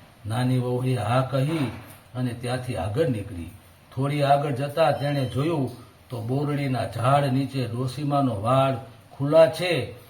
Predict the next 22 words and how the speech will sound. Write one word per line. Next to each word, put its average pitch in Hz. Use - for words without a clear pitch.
અને 120
બે 143
હાથે 123
ખંજવાળે 113
છે. 85
નાની 117
વહુને 123
જોઈને 123
બોલ્યા, 123
"બહેન, 120
તું 139
આમ 139
ઉતાવળમાં 147
જંગલમાં 139
ક્યાં 143
જાય 123
છે? 90
ટોપલામાં 147
શું 180
ભરીને 202
જાય 127
છે?" 95